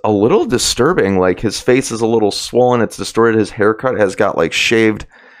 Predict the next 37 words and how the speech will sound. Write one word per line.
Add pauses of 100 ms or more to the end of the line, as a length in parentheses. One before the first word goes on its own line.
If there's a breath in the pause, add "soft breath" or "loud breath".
(100)
It's,
like,
shaved
off
in
some
areas,
but
regular
length
in
others.
It's
a
really
wild
looking
Joker,
so
I
really
enjoyed
that.
I
thought
it
was
cool.
I
thought
it
was
different.
I
thought
it
was